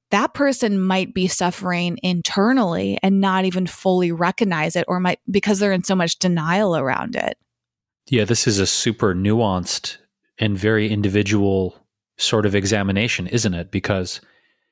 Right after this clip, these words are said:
Speaker 2: if we have behaviors in our society that are so common, that are encouraged through, as you mentioned, Whitney, marketing,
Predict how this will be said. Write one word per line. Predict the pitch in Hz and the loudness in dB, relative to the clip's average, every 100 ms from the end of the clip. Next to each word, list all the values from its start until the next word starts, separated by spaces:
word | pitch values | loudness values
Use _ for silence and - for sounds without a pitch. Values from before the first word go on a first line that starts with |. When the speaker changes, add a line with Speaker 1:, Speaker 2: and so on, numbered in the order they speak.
| _ _ _ _ | _ _ _ _
Speaker 2:
if | 120 110 | -2 2
we | 113 107 | 2 2
have | 120 127 - | 0 -4 -2
behaviors | 107 92 123 120 113 101 | -2 0 0 2 0 2
in | 104 | 0
our | 98 | 0
society | - 101 117 107 110 101 | -2 -2 0 0 0 -2
that | 92 98 | -2 0
are | 95 92 | 0 0
so | - 110 | 0 0
common, | - - 107 110 87 85 _ _ | 0 -2 0 0 -2 -8 _ _
that | 107 107 | -2 0
are | 104 104 | 0 -2
encouraged | 101 95 - 120 104 85 - - | -2 -2 0 0 -2 -2 -6 -6
through, | - 117 101 101 | -2 2 4 2
as | 110 101 | 2 2
you | 107 | 2
mentioned, | 110 113 104 98 | 2 0 0 0
Whitney, | 92 92 92 | -2 -4 -4
marketing, | 104 107 117 117 101 85 85 | 0 2 2 0 -2 -2 -6